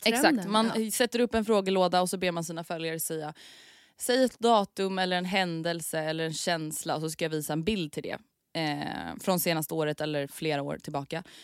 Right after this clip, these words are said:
Speaker 1: Och grejen är den att jag måste ändå säga att jag är väldigt glad över den här trenden. För att du
Speaker 2: Ja.
Speaker 1: vet, inför varje nyår, då brukar ju folk rensa hela sina jävla kameraalbum och lägga upp på riktigt typ så här hundratjugo
Speaker 2: Ja,
Speaker 1: bilder.
Speaker 2: jävlar, ja.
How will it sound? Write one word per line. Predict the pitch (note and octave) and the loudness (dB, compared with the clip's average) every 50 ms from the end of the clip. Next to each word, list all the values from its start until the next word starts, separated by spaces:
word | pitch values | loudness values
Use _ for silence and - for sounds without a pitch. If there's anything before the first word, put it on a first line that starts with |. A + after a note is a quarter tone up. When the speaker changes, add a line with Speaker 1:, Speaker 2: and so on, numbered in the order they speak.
| - - - | -20 -20 -20
Speaker 1:
Och | - - - F#3+ F#3 - - - - | -10 -4 -2 -2 -2 -2 -6 -12 -10
grejen | F#3+ F3+ F#3 A3 A#3 A#3+ B3+ A#3 G3+ F#3+ | -2 2 4 6 6 6 6 6 4 4
är | F3 | 4
den | E3+ E3+ E3+ | 4 4 2
att | E3+ E3+ - | 2 0 2
jag | G3 G3+ - - G3 | 0 2 2 2 2
måste | A3 A3+ G#3+ A#3 | 2 2 4 4
ändå | A#3 A#3+ B3+ A#3+ | 2 2 2 2
säga | - A#3+ F#3+ | 2 2 2
att | F3 | 2
jag | F3+ F3 | 2 0
är | F3 E3+ E3 F3+ | -2 -2 0 2
väldigt | A3+ G#3+ F3+ E3+ E3 D#3+ F3 F3 - | 4 4 4 2 0 -2 -2 -4 -6
glad | F3+ E3+ G#3 A#3 A#3+ F#3+ D#3 D3+ E3 E3+ E3+ - | -4 0 2 6 6 6 6 6 4 2 2 2
över | E3+ E3+ D#3+ D#3 D#3 D#3 | 2 2 2 2 0 -2
den | D#3+ D#3+ E3 | -2 -4 -4
här | - - C4+ C4+ C4+ B3+ A3+ G3+ F#3 G3 G#3+ - _ _ _ _ _ _ _ _ - - | -2 2 4 4 6 6 4 2 0 -2 -6 -10 _ _ _ _ _ _ _ _ -10 -4
trenden. | G3 E3+ D3+ C#3+ D3 C#3+ - - E3 F3 F3 | -2 0 0 0 -2 -4 -6 -6 -6 -4 -2
För | - G3 | 0 0
att | F3+ | 0
du | - F3 | 0 2
Speaker 2:
Ja. | A3 G#3+ G#3 G3 | 4 6 6 4
Speaker 1:
vet, | G3+ - F#3 F3 - _ - C4 | 4 0 -10 -14 -8 _ 2 4
inför | D4 C#4 C4 A3 - - G3 | 6 6 6 4 2 0 2
varje | F#3+ G3 F3+ F3 E3+ E3+ | 4 4 4 4 4 2
nyår, | F3+ F3+ F3 E3+ F#3+ G#3 - - E3 | 0 -2 -2 0 0 0 0 0 0
då | E3+ G3 G3+ | 0 0 2
brukar | G3 B3 D4 C4+ C#4+ | 2 2 2 2 2
ju | C4+ A#3 | 0 2
folk | - F#3+ F3 E3+ - - | 2 0 -2 0 -2 -4
rensa | F3+ F3 F#3 A#3+ C4+ D4+ D4 A3+ F#3 E3+ E3+ E3+ - - - A#3 | -4 -2 -2 0 2 2 2 2 0 -2 -6 -4 -2 0 2 2
hela | G#3 G3 E3+ E3 E3 | 2 2 0 -2 -2
sina | - E3+ E3 | -4 -4 -4
jävla | D#3+ D#3 D3+ D#3 | -2 -2 -4 -4
kameraalbum | - - F3+ D#3+ D#3 D#3 D#3+ F3+ F#3 E3 D#3 D3+ D#3 - - - - - | -2 0 0 0 2 0 0 0 0 -2 -4 -6 -6 -10 -16 -20 -20 -20
och | - - - A3+ | -12 -4 2 4
lägga | B3 B3 G#3 G3 | 4 6 6 4
upp | F3+ - | 2 0
på | - - | 0 0
riktigt | A3+ - A#3+ - - - B3+ - | 0 0 0 -2 -4 -6 -4 -4
typ | F#3 - | -4 -4
så | - D#3+ | -4 -4
här | D#3+ F#3 | 0 2
hundratjugo | A#3 C4+ C4 B3+ C#4 C4 - - D4 C#4 C4+ | 2 4 4 4 2 2 2 0 2 4 8
Speaker 2:
Ja, | C#4+ C4+ B3+ B3 A#3+ A#3 A3+ A3+ | 8 10 10 10 10 8 8 6
Speaker 1:
bilder. | A#3 G#3 G3 | 6 4 4
Speaker 2:
jävlar, | B3 A#3+ A#3+ A#3 A3+ A3 A3 G#3 G#3+ G#3 | 4 6 6 4 4 2 0 0 2 2
ja. | G3 F3+ F3+ G3+ | 2 2 2 -2